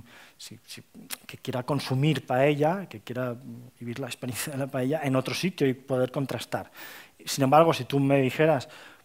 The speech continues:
que también haces estofado, a lo mejor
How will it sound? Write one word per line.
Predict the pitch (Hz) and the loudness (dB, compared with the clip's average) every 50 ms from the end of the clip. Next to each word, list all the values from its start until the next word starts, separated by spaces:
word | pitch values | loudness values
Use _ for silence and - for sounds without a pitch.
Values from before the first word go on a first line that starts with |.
| _ _ _ _ _ - - 120 117 123 | _ _ _ _ _ -18 -16 -16 -14 -14
que | - 131 | -12 -8
también | - 117 113 120 131 131 | -6 -4 -2 0 0 2
haces | 139 123 - 127 117 - - - - | 0 0 -2 -4 -4 -6 -8 -10 -12
estofado, | 139 - - 139 - - - 165 165 143 160 196 220 - - - - - - - - - - - - | -14 -12 -10 -12 -2 4 6 6 6 6 4 0 -2 -4 -10 -14 -14 -14 -16 -18 -18 -20 -18 -6 -2
a | 139 131 | 0 2
lo | 131 | 2
mejor | 131 123 113 - 143 143 165 180 - - | 2 0 0 2 4 4 4 2 0 -8